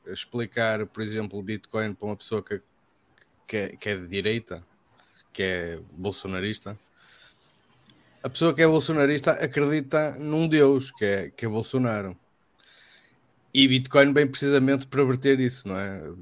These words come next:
Tirar esses incentivos de, de termos um Deus e de glorificar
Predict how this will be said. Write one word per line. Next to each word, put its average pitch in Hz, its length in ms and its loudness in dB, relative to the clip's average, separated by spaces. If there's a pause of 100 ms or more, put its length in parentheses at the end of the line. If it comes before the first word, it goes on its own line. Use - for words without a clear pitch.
Tirar 117 360 2
esses 117 240 -2
incentivos 113 800 -4
de, 110 460 -6
de 110 100 -4
termos 120 420 4
um 117 140 0
Deus 117 420 2
e 104 100 -4
de 101 340 -4
glorificar 113 840 4